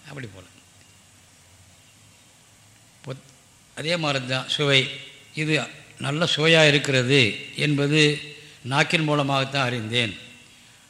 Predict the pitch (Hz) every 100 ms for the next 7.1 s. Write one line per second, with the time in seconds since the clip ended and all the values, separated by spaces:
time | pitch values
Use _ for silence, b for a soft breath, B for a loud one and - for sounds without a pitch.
0 | b b _ - 156 160 135 135 135 147
1 | 135 - 139 139 117 92 - - - -
2 | 127 104 90 - - _ _ _ _ b
3 | b b b b 131 143 170 147 147 165
4 | 165 170 165 170 147 135 156 135 165 151
5 | 135 123 139 104 123 143 143 107 90 -
6 | - - 143 127 147 117 123 110 104 104
7 | -